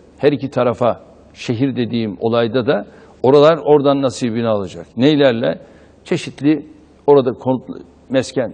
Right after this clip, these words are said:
vesaire bunlarla beraber bir güzelleşmeye kavuşacak. Kaldı ki burada üçüncü bir proje daha var.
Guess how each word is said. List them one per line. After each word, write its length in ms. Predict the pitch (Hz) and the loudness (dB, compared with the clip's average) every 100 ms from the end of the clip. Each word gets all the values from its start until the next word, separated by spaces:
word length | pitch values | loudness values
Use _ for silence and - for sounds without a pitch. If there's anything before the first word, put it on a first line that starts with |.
| 95 | -10
vesaire 460 | 117 - 113 107 104 | -10 -4 -2 -2 -2
bunlarla 420 | 131 120 113 104 | -2 0 -2 0
beraber 540 | 127 117 117 156 - | 0 0 0 -4 -4
bir 100 | 120 | -6
güzelleşmeye 680 | 101 98 113 110 104 - 110 | -6 -4 -2 -2 -4 -6 -8
kavuşacak. 480 | 87 90 80 - - - _ _ _ _ | -8 -14 -14 -18 -20 -20 _ _ _ _
Kaldı 280 | - 120 190 | -4 -4 -4
ki 140 | 190 | -8
burada 180 | 131 131 | -6 -8
üçüncü 480 | - - 127 131 214 | -8 -8 -4 -2 -2
bir 120 | 190 | -2
proje 400 | 147 123 92 90 | -2 -2 -4 -10
daha 120 | 85 | -12
var. 320 | - - - | -16 -20 -20